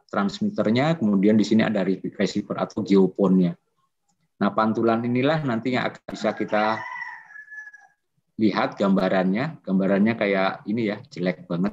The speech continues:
gitu, nggak kelihatan. Tapi kalau kita perhatikan di sini ada naik, ada turun, ada naik, ada turun.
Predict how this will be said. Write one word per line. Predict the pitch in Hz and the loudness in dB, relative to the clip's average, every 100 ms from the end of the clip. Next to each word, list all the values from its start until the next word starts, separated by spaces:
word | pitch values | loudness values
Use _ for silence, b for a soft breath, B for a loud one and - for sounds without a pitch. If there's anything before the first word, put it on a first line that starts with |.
| 104 | -4
gitu, | 92 113 135 | -6 -6 -8
nggak | 82 - | -10 -6
kelihatan. | 87 85 - 107 - - - | -4 -4 -4 -8 -8 -16 -6
Tapi | 104 | -4
kalau | 113 110 | 0 -2
kita | 98 110 | -2 -6
perhatikan | 107 107 - - 123 | -2 -4 -2 -4 -4
di | 113 | -2
sini | 113 127 | -2 -2
ada | 117 101 | -2 0
naik, | 101 104 110 139 - | 0 0 0 0 -4
ada | 104 101 | -4 -4
turun, | - 104 101 135 107 | -4 -2 2 2 2
ada | 104 98 | -2 0
naik, | 98 104 - 95 | 2 0 -2 -4
ada | 95 | -4
turun. | 101 98 147 | -4 0 0